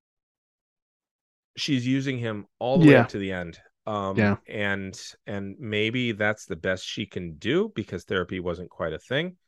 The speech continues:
Speaker 2: Yeah.
Speaker 1: Um, but, uh, D minus at best.
Speaker 2: Yeah.
Speaker 1: Um,
Speaker 2: Yeah.
Speaker 1: he de-, he
Speaker 2: It's,
Speaker 1: deserved
Speaker 2: uh,
Speaker 1: better,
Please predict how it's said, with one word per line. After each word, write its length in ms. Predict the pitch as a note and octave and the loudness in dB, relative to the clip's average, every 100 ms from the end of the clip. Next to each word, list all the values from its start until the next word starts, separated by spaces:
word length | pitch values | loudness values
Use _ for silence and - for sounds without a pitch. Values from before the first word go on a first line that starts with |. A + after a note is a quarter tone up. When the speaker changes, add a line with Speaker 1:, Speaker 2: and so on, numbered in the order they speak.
| _ _ - | _ _ 2
Speaker 2:
Yeah. 320 | A2+ G#2+ G2+ | 6 6 4
Speaker 1:
Um, 220 | G2 G2+ - G#2+ | 0 -10 -12 -2
but, 420 | G2+ F#2+ F#2+ - - - | 0 2 -2 -6 -20 -16
uh, 300 | F#2+ C2+ - - - - _ _ _ _ _ - C3 A2 | -12 -12 -14 -16 -18 -20 _ _ _ _ _ -18 -16 -14
D 160 | D3 C#3 | -8 -4
minus 360 | B2 C3+ C#3 | 0 0 -2
at 80 | B2+ | -4
best. 320 | - - G3+ | -2 -2 -2
Speaker 2:
Yeah. 400 | G3+ G#3+ A3 G#3 | 4 8 10 10
Speaker 1:
Um, 260 | G#2+ G#2 G#2+ | 8 -4 -8
Speaker 2:
Yeah. 400 | A3 G3 F#3+ F#3 | -2 4 8 10
Speaker 1:
he 80 | F3 | 10
de-, 100 | F#3 | 8
he 240 | - F3+ F3+ | 4 6 6
Speaker 2:
It's, 80 | |
Speaker 1:
deserved 320 | G3 F3+ F#3+ F3 | 6 4 4 4
Speaker 2:
uh, 60 | |
Speaker 1:
better, 340 | G2+ E2+ D#2 | 2 0 -6